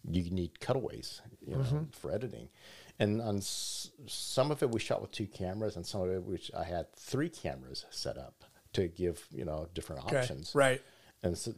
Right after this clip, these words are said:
Speaker 1: to, to have plenty of choices when you're editing.
Speaker 2: Right, a tight shot,
Speaker 1: Yeah.
Speaker 2: medium,
Speaker 1: Yeah, but
Speaker 2: something.
Speaker 1: basically for, for her, it was like, you know, let's just go with a very, we originally did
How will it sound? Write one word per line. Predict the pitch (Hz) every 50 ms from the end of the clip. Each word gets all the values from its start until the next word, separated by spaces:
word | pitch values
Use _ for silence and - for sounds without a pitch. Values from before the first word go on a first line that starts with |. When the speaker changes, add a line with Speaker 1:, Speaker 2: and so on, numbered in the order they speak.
| 92 -
Speaker 1:
to, | - 110
to | - 104 - - -
have | - 92 85 85 - _
plenty | - - 104 95 82
of | 80 -
choices | - - - 92 90 - - 90 -
when | 87 82 80
you're | 78 - -
editing. | 87 87 85 87 - - - - - - _ - - - - - - - - -
Speaker 2:
Right, | - 120 120 117
a | 113
tight | - - 131 127 135 131
shot, | - - - 131 127 127 101
Speaker 1:
Yeah. | 85 82
Speaker 2:
medium, | 135 135 135 139 135 131 131
Speaker 1:
Yeah, | 127 110
but | 110 107 92
Speaker 2:
something. | 123 139
Speaker 1:
basically | 139 - 165 131 123 113 104
for, | - - - 143 -
for | - - 117 101
her, | 113 113
it | 101 92
was | 95 90 87
like, | 92 87 87 - -
you | - 90
know, | 82 85 87 - -
let's | 101 - - 101 92 -
just | - 107 - -
go | 107 104
with | 104 98 107
a |
very, | 90 92 95 95 98 98 - - - - - - - - - - - - - -
we | 139 131 139 156 160 165 160 -
originally | 143 139 147 131 139 175 180 - 165 165 151 139
did | 120 101 - - 117 110 110 110 110 110